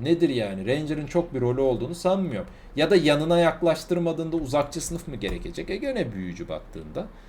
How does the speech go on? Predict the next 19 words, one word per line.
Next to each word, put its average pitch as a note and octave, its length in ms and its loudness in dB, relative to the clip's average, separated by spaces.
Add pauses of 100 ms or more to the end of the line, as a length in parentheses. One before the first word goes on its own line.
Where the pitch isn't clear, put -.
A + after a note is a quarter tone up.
(240)
Yani B2+ 260 0 (280)
boss'a G3+ 320 4
karşı A3 320 4
işbirliğini F#3 640 0
nasıl A3+ 240 0
ayarlayacaklar C3 840 4
bakalım. F3 360 2 (520)
Biri D#3+ 260 2
taunt D#3 460 4
çekme D#3 340 -4
olayı D3+ 320 0
mı D3 80 -4
olacak? C#3+ 460 0
Hani C3+ 200 0
B C#3 220 4
D A3 60 2
O A3 80 2
mekaniklerinde E3+ 720 2
yok F3+ 240 6